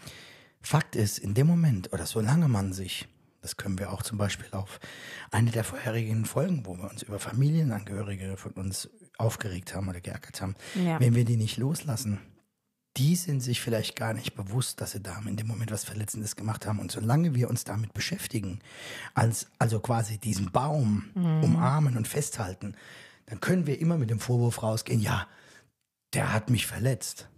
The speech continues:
Speaker 2: Ja.
Speaker 1: Aber sind wir noch mal ehrlich, ähm, die Verletzung, ähm, ist eine Sache.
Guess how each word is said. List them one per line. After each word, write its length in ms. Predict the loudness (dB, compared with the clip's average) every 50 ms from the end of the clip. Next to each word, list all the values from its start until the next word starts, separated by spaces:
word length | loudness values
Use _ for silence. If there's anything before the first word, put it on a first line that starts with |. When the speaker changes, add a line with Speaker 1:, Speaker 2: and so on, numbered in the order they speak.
| _ 0
Speaker 2:
Ja. 220 | 0 0 0 0 -4 -10 -20 -20 -20 -20 -20 -12 -4 0
Speaker 1:
Aber 560 | 2 2 2 2 0 0 -2 -4 -6 -8 -12 -14 -20 -20 -20 _ _
sind 200 | -8 -8 -4 -2
wir 120 | -2 -2
noch 140 | -2 -4 -6
mal 140 | -6 -6 0
ehrlich, 500 | 2 4 4 4 4 0 -4 -8 -14 -14 -14 -18 -20 -20 -20 -8 0
ähm, 380 | 2 4 4 4 2 -2 -4 -8 -14 _ _ _ _ _ _ _ -6
die 80 | -6 -6
Verletzung, 680 | -4 -6 -6 -8 -8 -6 -2 0 2 4 4 4 2 0 -6 -20 _ _ _ _ _ _ _ _ _ _ _ _ -20 -20 _ 0
ähm, 400 | 4 4 6 6 6 4 2 0 -2 -8 -20 -20 -20 -18 -6 0
ist 240 | 0 0 0 0 0
eine 240 | 4 4 6 4 4
Sache. 400 | 0 -4 -8 -8 -8 -8 -10